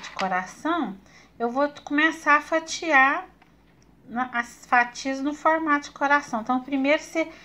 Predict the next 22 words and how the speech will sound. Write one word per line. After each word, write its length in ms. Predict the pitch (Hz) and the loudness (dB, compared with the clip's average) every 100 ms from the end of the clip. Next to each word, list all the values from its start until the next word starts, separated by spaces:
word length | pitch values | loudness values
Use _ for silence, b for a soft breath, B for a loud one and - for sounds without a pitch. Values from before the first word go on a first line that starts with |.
| B - | B -20
tira 280 | - 302 285 | -10 -4 -2
assim 240 | 277 - | -2 -2
a 80 | 240 | 0
fatinha 880 | - 226 226 - - 254 330 302 220 - B B B B B _ | 2 0 0 -6 -4 -2 -2 -4 -8 -12 B B B B B _
da 200 | 190 240 | 0 2
largura, 960 | 262 269 254 254 220 262 370 415 453 440 | 6 6 4 -2 -4 -2 0 0 -2 -4
no 140 | 320 339 | -4 0
máximo 560 | 285 277 381 - 392 | 2 2 0 -4 -8
da 160 | 381 339 | 0 2
largura 680 | 330 330 285 220 269 330 359 | 2 0 -4 -6 -4 -2 -4
do 180 | 311 320 | -6 -6
fatiador, 880 | 330 320 - 320 339 214 202 160 165 _ b b b b | -4 -4 0 2 2 0 -4 -6 -10 _ b b b b
ou 200 | 233 330 | 2 4
menos, 640 | 320 247 214 175 170 170 | 2 0 -2 -6 -8 -10
não 140 | 208 226 | -8 0
pode 300 | 262 254 254 | 4 4 2
ser 180 | - 311 | -4 -4
mais, 340 | 302 269 285 | 0 0 -2
que 120 | - | -6
senão 200 | 294 285 | -6 -6
fica 220 | 277 302 | -6 -8
difícil. 600 | 285 330 339 - 202 190 | -10 -10 -12 -10 -10 -10